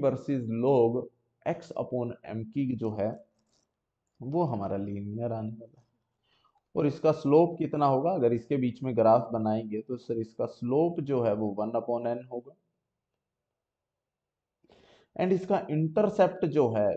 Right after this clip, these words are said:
कि Y axis के ऊपर कितने degree पर ये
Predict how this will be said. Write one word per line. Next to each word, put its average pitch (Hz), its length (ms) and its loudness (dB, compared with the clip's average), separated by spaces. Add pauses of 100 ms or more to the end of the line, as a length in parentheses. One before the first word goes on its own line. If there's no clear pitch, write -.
कि 123 140 -6
Y 143 300 6
axis 131 340 -4
के 147 120 -2
ऊपर 147 240 -2 (160)
कितने 165 540 -4
degree 123 360 0
पर 123 160 0
ये 123 200 -2